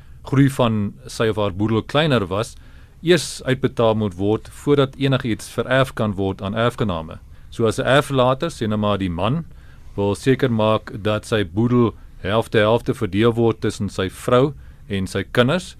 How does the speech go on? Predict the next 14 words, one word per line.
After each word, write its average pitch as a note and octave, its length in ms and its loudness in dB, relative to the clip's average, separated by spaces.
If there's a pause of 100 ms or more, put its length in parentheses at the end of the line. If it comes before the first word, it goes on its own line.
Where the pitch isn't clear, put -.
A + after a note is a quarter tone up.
(320)
dan G2 120 -2
moet G#2+ 140 0
hy G#2 100 4
besef C3 560 -2
dat G2+ 160 -2
sy G2+ 160 -2
vrou D3 320 2
gaan A#2+ 240 -2
eers D#3+ 280 2
potensiële A2 520 -2
aanwas C#3+ 460 2
eis F2 340 -6
kan G2+ 160 -4
afdwing G#2 400 -2